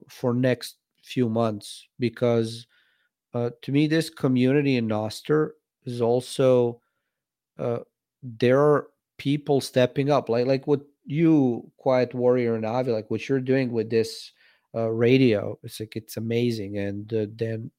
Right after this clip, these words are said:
you knew each other before Nostr or no?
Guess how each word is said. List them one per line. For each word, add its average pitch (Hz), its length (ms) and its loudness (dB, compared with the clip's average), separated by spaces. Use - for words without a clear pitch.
you 131 200 4
knew 139 360 6
each 185 180 2
other 185 240 2
before 151 480 2
Nostr 156 640 0
or 123 120 -2
no? 117 300 -6